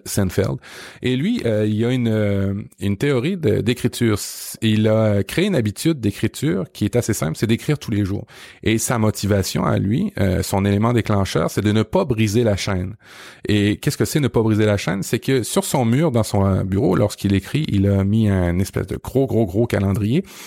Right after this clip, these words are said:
Et à chaque fois qu'il a écrit une demi-heure ou une heure de, de, de, de texte pour se pratiquer,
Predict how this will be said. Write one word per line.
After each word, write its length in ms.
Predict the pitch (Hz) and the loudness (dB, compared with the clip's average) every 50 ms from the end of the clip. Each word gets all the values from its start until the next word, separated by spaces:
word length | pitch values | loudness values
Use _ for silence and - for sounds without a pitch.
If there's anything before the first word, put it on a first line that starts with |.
| - - - - - - - | -16 -16 -16 -16 -20 -6 -2
Et 240 | - 131 160 196 190 - - _ | 0 0 0 0 -2 -6 -6 _
à 80 | - - | -4 -2
chaque 240 | - - 180 165 - | -2 -2 -4 -4 -6
fois 280 | - - 170 165 165 | -4 0 2 2 2
qu'il 220 | 165 - - 120 110 | 0 0 0 2 2
a 60 | 104 | 4
écrit 440 | 104 101 - - - 117 117 123 - - | 2 0 -2 -4 -2 0 0 0 0 -2
une 160 | 101 104 101 | -4 -2 -2
demi-heure 420 | 101 104 98 101 104 107 117 113 | -2 0 0 0 0 0 0 0
ou 140 | 98 98 101 | 0 0 0
une 160 | 98 95 101 | 0 0 0
heure 240 | 104 107 113 113 104 | 0 0 0 0 0
de, 140 | 90 98 104 | -2 -2 -2
de, 340 | - 90 90 90 85 - - | -4 -4 -4 -4 -4 -4 -6
de, 180 | - - - - | -6 -6 -6 -2
de 140 | - 98 98 | 0 0 0
texte 460 | - - - 135 - - - - - 101 - - - - - - - | 0 0 -2 -2 -2 -6 -8 -8 -8 -8 -8 -12 -20 -20 -18 -4 -2
pour 100 | 107 - | -2 0
se 60 | - | 2
pratiquer, 500 | - 104 - - - - 131 156 - | 0 0 0 -2 0 2 2 2 0